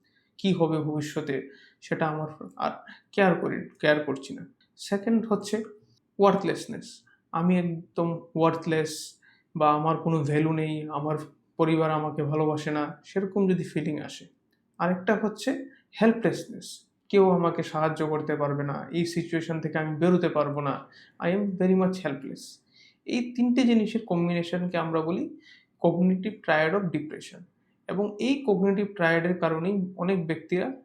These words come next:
সুইসাইডের পথ বেছে, বেছে নেয়। তো কোনো ব্যক্তির মুখ থেকে যদি আপনি শুনতে পান এস-, এরকম কথা যে ওর আর হোপ নেই, ওর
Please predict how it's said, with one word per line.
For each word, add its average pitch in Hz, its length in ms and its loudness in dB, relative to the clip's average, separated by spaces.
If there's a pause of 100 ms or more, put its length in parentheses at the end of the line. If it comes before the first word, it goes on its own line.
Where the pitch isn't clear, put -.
(120)
সুইসাইডের 190 640 2
পথ 165 120 0
বেছে, 139 320 -4 (140)
বেছে 147 260 -4
নেয়। - 180 -10 (420)
তো - 240 -8 (160)
কোনো 226 160 4
ব্যক্তির 208 380 4
মুখ 196 200 2
থেকে 196 200 0
যদি 190 180 6
আপনি 175 220 2
শুনতে 170 340 0
পান 170 280 -4 (280)
এস-, - 260 -4
এরকম 175 400 0
কথা 151 460 -4 (180)
যে 143 340 -2 (420)
ওর 156 200 2
আর 156 140 4
হোপ 160 360 -2
নেই, 151 480 -2
ওর 151 300 -2